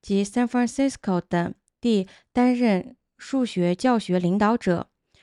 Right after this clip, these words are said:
服务于全州各地的多元社区。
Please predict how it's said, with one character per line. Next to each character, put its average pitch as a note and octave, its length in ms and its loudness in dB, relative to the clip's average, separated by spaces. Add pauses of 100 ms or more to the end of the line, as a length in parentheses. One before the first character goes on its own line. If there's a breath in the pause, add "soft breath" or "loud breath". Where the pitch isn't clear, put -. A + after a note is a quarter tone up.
(120)
服 A#3 400 2
务 C#4 80 4
于 F#3+ 240 2
全 F#3 300 0
州 A#3+ 200 2
各 A#3+ 220 2
地 A#3+ 220 0
的 E3+ 180 0
多 A#3+ 220 2
元 F3+ 200 0
社 G#3+ 240 -2
区。 A#3 400 -2